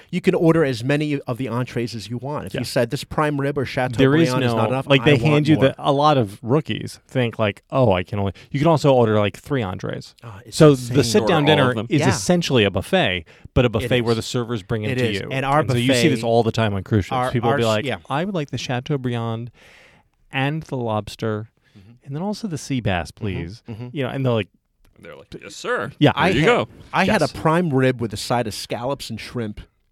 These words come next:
Speaker 1: and it was, it was, it was kingly. It was kingly. Uh,
Speaker 3: That does sound pretty good.
Speaker 1: it was, you'd love it. And, and, and your daughter would love it, the Disney princesses. Okay, so I, I have a question about Ant-Man. Question.
Speaker 3: Yes.
Speaker 1: They're banging, they're, everyone's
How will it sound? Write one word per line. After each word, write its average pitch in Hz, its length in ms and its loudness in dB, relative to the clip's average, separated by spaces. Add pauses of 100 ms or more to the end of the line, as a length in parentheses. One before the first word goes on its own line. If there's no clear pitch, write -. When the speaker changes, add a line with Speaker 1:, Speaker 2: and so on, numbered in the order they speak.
(160)
Speaker 1:
and 113 140 -4
it 117 140 -6
was, 107 380 -6
it 151 60 -6
was, 143 160 -6 (180)
it 180 100 -6
was 170 160 -4
kingly. - 600 -6
It - 80 -12
was 139 200 -12
kingly. - 520 -14 (420)
Uh, 131 200 -4
Speaker 3:
That - 80 -10
does 95 140 -4
sound 78 200 -8
pretty 62 180 -10
good. 62 200 -10
Speaker 1:
it 220 160 -2
was, 202 260 -8
you'd 302 140 0
love 285 280 2
it. 82 140 -14 (380)
And, 175 240 4
and, 151 220 -2
and 143 160 0
your 131 80 -2
daughter 143 260 -2
would 170 120 -10
love 190 160 -8
it, - 80 -14
the 120 80 -8
Disney 135 340 -6
princesses. 180 640 -10
Okay, 240 240 4
so 190 200 0 (240)
I, 269 40 -4
I 262 200 -6
have 330 120 -2
a - 40 -4
question - 360 -2
about 104 160 -4
Ant-Man. 104 320 -12
Question. 139 640 -2
Speaker 3:
Yes. - 300 -6 (1120)
Speaker 1:
They're 233 120 4
banging, 277 400 4
they're, 214 140 0 (120)
everyone's 220 380 4